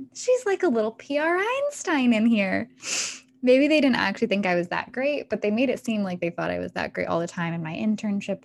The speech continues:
coordinator was like, "Oh my gosh," like, I was sending her an idea of a friend who could do the intern. She's like, "If she's, like, another one of you, then we'll take,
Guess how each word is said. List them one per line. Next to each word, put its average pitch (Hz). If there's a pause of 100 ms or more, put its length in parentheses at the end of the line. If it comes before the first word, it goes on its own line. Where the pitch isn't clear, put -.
coordinator 190
was -
like, - (720)
"Oh 269
my 214
gosh," 262
like, 175 (640)
I 226
was 214
sending 202
her 190
an 185
idea 185
of -
a 190
friend - (380)
who 208
could 196
do 208
the 208
intern. 208
She's -
like, -
"If 208
she's, 269
like, 247
another 208
one 202
of 185
you, 190
then 202
we'll 185
take, 180